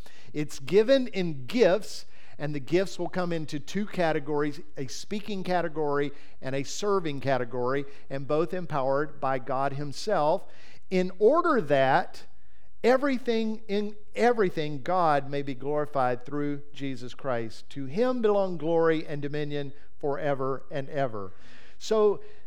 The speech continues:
this whole thing is brought about by God. It is in his strength, and it is his word, his oracles in which we speak. So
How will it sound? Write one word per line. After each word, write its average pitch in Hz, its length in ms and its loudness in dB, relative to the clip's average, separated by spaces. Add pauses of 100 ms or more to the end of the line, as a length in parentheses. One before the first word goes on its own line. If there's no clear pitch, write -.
(100)
this 240 340 0
whole 285 400 4
thing 240 420 2
is 175 240 2
brought 233 340 2
about 160 800 2
by 208 220 4
God. 165 520 4
It 180 140 4
is 156 200 0
in 160 160 0
his 220 360 0
strength, 226 600 0 (340)
and 175 140 2
it 175 120 2
is 165 340 2 (220)
his 262 560 2 (200)
word, 160 640 4 (300)
his 240 400 0 (420)
oracles 175 800 2 (320)
in 160 140 -2
which 180 220 -2
we 180 100 2
speak. 196 460 -2
So 190 400 0